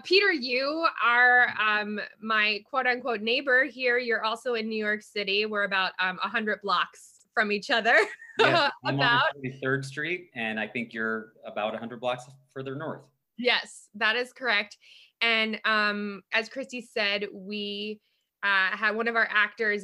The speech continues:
Speaker 1: Andrew Betts, uh, who portrayed Sean. We both know,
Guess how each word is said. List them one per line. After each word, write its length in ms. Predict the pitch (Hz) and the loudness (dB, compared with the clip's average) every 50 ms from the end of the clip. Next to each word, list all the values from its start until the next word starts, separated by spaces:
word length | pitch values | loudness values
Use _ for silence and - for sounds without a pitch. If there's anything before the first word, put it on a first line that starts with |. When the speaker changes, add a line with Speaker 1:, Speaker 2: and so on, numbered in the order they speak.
| - | -4
Speaker 1:
Andrew 320 | 202 214 208 208 220 202 196 | -4 -4 -2 -2 -4 -4 -4
Betts, 680 | 185 226 302 330 269 233 214 - _ - - - _ _ _ - | -2 0 2 4 4 2 2 -2 _ -20 -20 -20 _ _ _ -4
uh, 280 | 196 202 190 185 185 - - 226 | -2 -2 -2 -2 -4 -6 -8 -8
who 260 | 220 240 226 214 208 | -6 -6 -6 -6 -8
portrayed 440 | 190 - 226 226 226 233 220 202 185 | -10 -6 -6 -6 -2 -2 -2 -2 -2
Sean. 460 | - 277 269 262 254 196 - - 202 | -2 -2 0 0 0 -2 -4 -10 -10
We 360 | 196 240 247 269 285 285 220 196 202 _ _ _ _ _ _ - | -8 -8 -6 -4 -6 -6 -6 -8 -14 _ _ _ _ _ _ 0
both 320 | 226 226 240 285 285 - - _ _ _ | 2 2 2 0 -2 -6 -16 _ _ _
know, 600 | - 220 240 226 214 208 214 233 262 294 370 370 | -10 -6 -2 0 2 2 2 2 0 -2 -4 -6